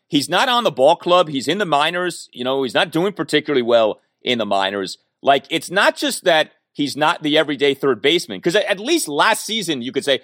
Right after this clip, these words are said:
"Well, he's not the everyday third baseman, but he's, you know, he's splitting time with Asdrubal Cabrera." He's not on the team, and it feels like he's not even close to being on the team. I've mentioned this previously. When the Nats had their covid nineteen situation early in the year,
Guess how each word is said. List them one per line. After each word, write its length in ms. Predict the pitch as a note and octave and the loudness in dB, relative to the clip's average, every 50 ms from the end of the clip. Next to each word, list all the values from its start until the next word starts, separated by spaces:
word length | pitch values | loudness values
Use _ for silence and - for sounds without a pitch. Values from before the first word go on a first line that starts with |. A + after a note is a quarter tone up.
| _ _ | _ _
"Well, 120 | - B3 C4 | 0 2 2
he's 100 | G#3+ G3 | 2 2
not 120 | A#3 G#3+ | 0 0
the 120 | - G3+ G3+ | 2 0 0
everyday 240 | F#3+ F#3 F3+ F3 | 0 2 -2 -2
third 200 | D#3+ - D#3 C#3 | -2 -2 -2 0
baseman, 340 | - C#3 D3 C#3+ - C#3+ C#3 | 0 0 0 0 -2 -6 -4
but 120 | A#2+ B2 A#2+ | -4 -4 -4
he's, 180 | G#2+ - - | -6 -10 -10
you 80 | - C#3 | -6 -6
know, 60 | A2+ | -6
he's 100 | A2 - | -6 -6
splitting 320 | - - E3 D#3+ C#3+ B2+ | -6 -4 -2 -2 -2 -2
time 260 | - - C3 C3+ B2 A2 | 0 0 0 0 0 -2
with 160 | G#2+ F#2+ - | -6 -8 -8
Asdrubal 300 | - B2 A#2 G#2 G2+ - | -6 -6 -6 -6 -6 -8
Cabrera." 400 | G2 E2+ F2 G#2 G#2 F2+ D2+ - _ _ _ _ _ _ - | -8 -6 -2 -2 -2 -2 -2 -6 _ _ _ _ _ _ -2
He's 220 | A3 D4 C#4+ - | 0 0 0 2
not 200 | E4 D#4+ D4+ B3+ | 2 2 4 4
on 160 | A#3+ A#3 G#3 | 2 0 0
the 80 | D#3+ - | -4 -8
team, 480 | - - - E3 G3+ A#3+ C#4+ F4 F#4+ E4+ _ _ _ _ - | -8 -8 -4 -4 -2 -2 -4 -6 -8 -12 _ _ _ _ -2
and 260 | F3+ F#3+ G3 G3 F#3 - | 0 0 0 0 0 0
it 140 | G#3 A3 A#3 | 0 0 0
feels 340 | - - B3+ D#4+ D#4 - A#3+ | -2 -4 -2 -2 -2 2 2
like 200 | A3 G#3 - - | 2 0 0 -2
he's 240 | - C#4 C#4+ - | -4 -4 -4 -4
not 260 | C#4 C4 C4 C4 - - | -2 -2 -2 -2 -2 -4
even 240 | A3 G3+ F3+ D#3 - | -6 -4 -4 -4 -6
close 380 | - - - C4 D#4+ D#4+ - - | -8 -10 -4 -2 -2 -2 -2 -4
to 80 | E3 | -8
being 260 | C3 - B2+ A2 G2 G2+ | -2 -2 -2 -2 -2 -4
on 140 | F#2+ F#2 | -4 -4
the 60 | F2 E2 | -6 -8
team. 240 | - - F2+ D2 _ _ _ - | -8 -10 -10 -10 _ _ _ -4
I've 160 | - G3 G#3 F#3+ | -4 -4 -2 0
mentioned 300 | B3 C#4+ - - B3+ A3 | -2 -2 -2 -2 -4 -4
this 100 | F#3 - | -4 -4
previously. 640 | - A3+ B3+ C4+ B3 A3+ - - C3 A#2+ A2 - _ _ _ _ | -6 -8 -8 -6 -4 -6 -6 -4 -4 -6 -6 -6 _ _ _ _
When 180 | - B2 D3 D#3 | -2 -2 -2 0
the 80 | D#3 D3+ | 0 -2
Nats 320 | D3 F3 G#3+ C4 B3 - | 0 0 -2 -2 -4 -2
had 180 | B3+ A3+ G#3 F3 | 0 0 0 0
their 120 | F3+ D#3 | -2 -4
covid 380 | - - F3 F#3+ F#3+ F#3 F3 C#3+ | -2 0 2 2 2 2 0 -2
nineteen 460 | D#3 D3+ D3+ B2 - E3 F3 G#3 G#3 | -2 -2 -2 -4 -6 -8 -8 -8 -6
situation 640 | - E3+ C#3 - C3+ A#2+ A#2 A#2 A2 - A2 A2+ | -6 -6 -4 -4 -2 -2 -2 -2 -2 -4 -6 -4
early 300 | - C#3 D3 E3 D#3+ D3+ | -2 -2 0 0 0 -2
in 80 | C#3+ B2+ | -4 -4
the 60 | A2+ | -6
year, 340 | A2 A#2 C3 D#3 E3 D#3+ | -8 -4 -4 -2 -2 -2